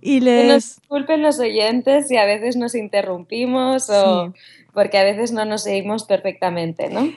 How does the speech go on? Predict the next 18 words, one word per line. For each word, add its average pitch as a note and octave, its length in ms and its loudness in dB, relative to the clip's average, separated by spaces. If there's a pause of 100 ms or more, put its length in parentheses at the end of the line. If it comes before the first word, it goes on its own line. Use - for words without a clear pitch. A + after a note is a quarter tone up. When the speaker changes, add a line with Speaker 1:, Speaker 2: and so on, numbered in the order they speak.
(140)
Speaker 1:
Menos A#3+ 260 -2
mal A#3 180 -2
que A3+ 80 -4
somos G#3+ 280 -4
amigas, G#3 440 -4
que A3 80 -6
hay G3+ 60 -6
confianza G#3 760 -6
y A3+ 120 -10
que A3 120 -8
no G#3 140 -4
nos G#3 200 -6
enfadamos G#3 560 -6
la G3+ 140 -6
una G#3+ 220 -6
con A3 160 -6
la G3 160 -2
otra. G3 280 -8